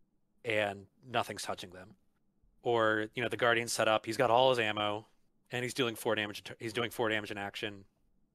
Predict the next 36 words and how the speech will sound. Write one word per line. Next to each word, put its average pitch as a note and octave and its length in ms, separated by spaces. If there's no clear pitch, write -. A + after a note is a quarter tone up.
The, B2+ 100
the C3 120
encounter A#2 300
deck's F#2+ 220
not G2+ 160
gonna G2+ 100
be F#2 120
able F2 160
to, F2 200
not A#2 160
gonna - 80
be G#2+ 80
able F#2 100
to, F2+ 80
you G2+ 100
know, F#2 200
deal G2 160
with F#2 120
that. F2+ 200
Because D#3 240
the E3 60
encounter D3+ 280
deck E3+ 160
doesn't C3+ 200
scale A2+ 320
up G#2 160
over G2 120
the - 60
course G2 240
of G2 60
the F2+ 60
game F#2+ 220
for F#2 100
the F2 40
most F2+ 220
part. D#2+ 220